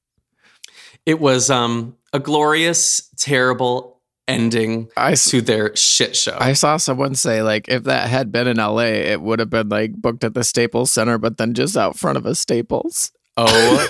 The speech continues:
Speaker 1: <laughs> my God.
Speaker 2: <laughs> Can you imagine?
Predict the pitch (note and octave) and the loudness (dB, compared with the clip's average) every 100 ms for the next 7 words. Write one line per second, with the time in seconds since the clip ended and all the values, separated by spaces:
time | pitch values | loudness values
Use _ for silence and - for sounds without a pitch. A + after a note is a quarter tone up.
0 | - A#2+ A2+ A2 A2 A2 G#2+ G2 F#2+ G2 | -6 -4 0 0 -2 -2 0 0 0 -4
1 | B2+ - _ - - _ - - _ - | -10 -16 _ -20 -20 _ -20 -20 _ -20
2 | - D#3 D3+ D3 C3 A#2+ - _ - C5 | -4 0 2 2 0 -4 -12 _ 0 2
3 | A4+ - - F4 - E4+ - F3+ F#3+ D3+ | 2 0 0 -2 0 -2 0 0 2 2
4 | D#3 C3+ B2 A#2+ A3+ A3 | 2 0 -2 -2 -4 -4